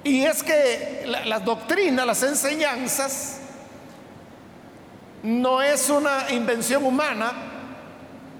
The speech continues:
sino que es, hermanos,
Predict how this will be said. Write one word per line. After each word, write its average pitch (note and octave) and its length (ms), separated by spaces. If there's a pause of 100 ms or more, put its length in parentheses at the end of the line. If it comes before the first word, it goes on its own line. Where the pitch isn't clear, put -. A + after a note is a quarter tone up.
(760)
sino B3 460
que - 1160
es, D4 460
hermanos, B3+ 640